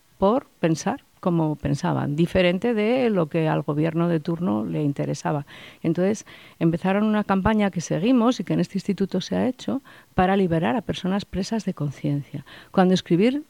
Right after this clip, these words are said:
cuando escribís unas tarjetas que vuestros profes, Fernando o el año pasado Pilar, eh, os dan para escribir por personas que están en la cárcel por cómo piensan, estáis liberando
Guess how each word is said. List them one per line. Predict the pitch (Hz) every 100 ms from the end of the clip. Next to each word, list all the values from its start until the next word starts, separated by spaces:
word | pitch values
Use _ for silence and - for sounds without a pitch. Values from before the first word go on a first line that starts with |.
| -
cuando | 170 170
escribís | - 180 196
unas | 247 247
tarjetas | 220 - - 214 185 180
que | - 185 175 165
vuestros | 170 170 170 -
profes, | - 208 - 170 170
Fernando | - 139 160 196 202 175 165
o | 160 156 156
el | 160
año | 165 160
pasado | 160 170 165
Pilar, | 147 147 170 190 - - - - - -
eh, | 175 165 160 156 151
os | 156 151
dan | 202 196 180 165
para | - 165 160
escribir | 156 - 156 185
por | 233 -
personas | 202 - 220 214 190
que | -
están | - 190
en | 185
la | 170
cárcel | 190 202 - 180
por | 160 156
cómo | 143 180 170
piensan, | 202 233 - 185 262 - - -
estáis | - - 214 - -
liberando | 175 160 160 170 190 226